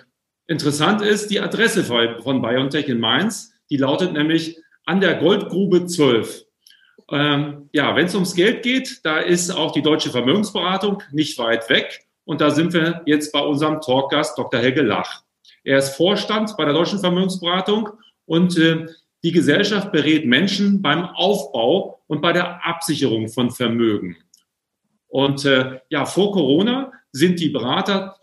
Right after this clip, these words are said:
zu den Menschen nach Hause gefahren und haben dort gesprochen, haben dort beraten, haben dort, äh, Ideen geliefert. Wie geht es denn heute mit dem Kontaktverbot, Herr Doktor Lach?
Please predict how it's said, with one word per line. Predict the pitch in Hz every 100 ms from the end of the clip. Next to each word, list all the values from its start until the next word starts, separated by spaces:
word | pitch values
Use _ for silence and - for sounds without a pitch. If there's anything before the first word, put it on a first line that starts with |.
| _
zu | - 170
den | 151 135 127
Menschen | 160 175 156
nach | 98
Hause | 117 151 220
gefahren | 196 - - 170 185 180
und | 143 143
haben | 139 135 123
dort | 139 156 - -
gesprochen, | - - 185 196 196 135
haben | 143
dort | 135 131 131
beraten, | 107 110 156 180 151
haben | 143 143
dort, | 143 139 143 147
äh, | 143 151
Ideen | - 185 135 139 139
geliefert. | 113 113 120 - 107 98 - - _ _ _ _
Wie | 185 196
geht | 233 208
es | 185
denn | 202 156
heute | 151 180 185
mit | 170
dem | 196
Kontaktverbot, | - 180 165 - 110 101 110 208 - _ _ _ -
Herr | 120
Doktor | 110 104
Lach? | 92 78 -